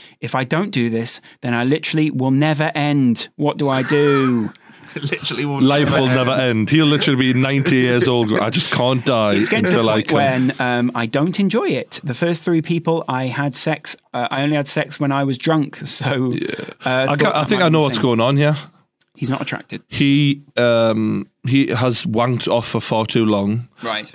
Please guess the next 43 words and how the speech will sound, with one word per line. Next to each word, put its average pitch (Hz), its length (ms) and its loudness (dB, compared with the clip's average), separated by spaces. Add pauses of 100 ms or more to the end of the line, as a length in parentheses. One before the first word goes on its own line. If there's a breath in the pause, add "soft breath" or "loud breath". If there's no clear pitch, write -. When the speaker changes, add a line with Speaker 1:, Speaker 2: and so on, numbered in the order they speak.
Speaker 3:
And 117 200 2
his 117 160 2
dick 127 240 -2
is 113 140 0
now 110 200 2
so 120 540 2 (200)
rubbed 110 400 0
out 113 260 2
and 104 160 2
fucking, 107 520 0
uh, 101 320 0 (500)
unse-, 120 340 0
no, 120 380 0
no 123 300 2
sensation 117 640 0
Speaker 1:
He's 98 40 -2
got 95 100 0
a - 20 -2
Speaker 3:
there. 101 100 -2
Speaker 1:
callus, 131 480 -2 (100)
Speaker 3:
He's 160 220 2
Speaker 1:
almost. 135 80 -6
Speaker 3:
basically, 147 480 2 (320)
his 123 180 0
dick's - 280 -2
so 123 340 0
desensitized 113 880 -2
to 101 80 -4
sex - 400 -4
that 101 300 -2 (240 loud breath)
he 123 160 2
literally 117 340 2
needs 113 180 0
to 117 80 -2
pull 117 220 0
the 113 120 0
head 120 160 0
off 127 180 0
it 131 80 2
in 131 100 0
order 127 220 2
to 131 80 -2
come. 185 400 0